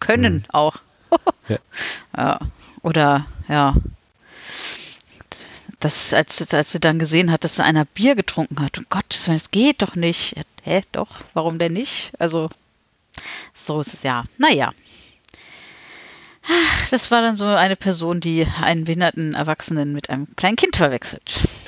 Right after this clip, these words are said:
Speaker 1: Wie es
Speaker 2: Ja,
Speaker 1: so
Speaker 2: genau,
Speaker 1: oft
Speaker 2: ne?
Speaker 1: passiert.
Speaker 2: Dieses,
Speaker 1: Ja.
Speaker 2: ähm, das, äh, ja. Gut, ich meine,
Speaker 1: Ja.
Speaker 2: du bist das natürlich, äh, aus deiner beruflichen Perspektive gewöhnt,
Speaker 1: Mhm.
Speaker 2: das ist für dich ganz selbstverständlich, aber dieses, ähm, da, da, man muss sich doch drum kümmern, man muss den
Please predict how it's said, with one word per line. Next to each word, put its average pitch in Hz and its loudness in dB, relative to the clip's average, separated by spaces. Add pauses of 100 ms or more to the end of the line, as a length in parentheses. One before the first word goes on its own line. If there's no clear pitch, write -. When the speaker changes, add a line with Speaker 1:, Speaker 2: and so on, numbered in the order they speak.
Speaker 1:
Wie - -8
es 139 -10
Speaker 2:
Ja, 127 6
Speaker 1:
so 147 0
Speaker 2:
genau, 127 4
Speaker 1:
oft 87 2
Speaker 2:
ne? 107 2
Speaker 1:
passiert. 127 0
Speaker 2:
Dieses, 98 -4
Speaker 1:
Ja. - -
Speaker 2:
ähm, 92 -6 (600)
das, - -12 (1040)
äh, 107 -8
ja. 90 -4 (1400)
Gut, 104 0
ich - 4
meine, 139 6
Speaker 1:
Ja. 117 2
Speaker 2:
du 117 -4
bist 139 2
das 127 4
natürlich, 123 2
äh, 101 -2
aus 95 2
deiner 95 4
beruflichen 101 2
Perspektive 98 4 (340)
gewöhnt, 95 4
Speaker 1:
Mhm. - 4
Speaker 2:
das 98 2
ist 92 -2
für - -2
dich 90 0
ganz 90 2
selbstverständlich, 92 0 (560)
aber 98 4
dieses, 92 2
ähm, 87 0
da, 90 0 (120)
da, 104 0
man 87 2
muss 117 4
sich 123 2
doch 95 2
drum 90 -2
kümmern, 131 2
man 104 2
muss 107 2
den 101 -2